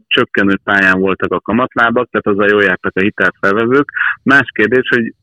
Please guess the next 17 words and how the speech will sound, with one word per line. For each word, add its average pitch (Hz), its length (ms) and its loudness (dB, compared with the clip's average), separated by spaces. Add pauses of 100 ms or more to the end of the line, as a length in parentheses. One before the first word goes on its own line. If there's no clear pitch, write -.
nyilván 120 400 2
sokan 98 360 -2
vannak, 101 260 -2
akik 104 300 -4
picit 107 320 -4
bealudtak, 98 720 0
mert 104 140 0
amikor 98 360 0
történelmi 104 460 0
mélyponton 101 520 -2
voltak 95 300 -2
a 87 80 -2
kamatok, 113 540 -2 (320)
úgy 120 220 0
tűnik, 107 360 0
hogy 107 500 -2
nem, 101 320 0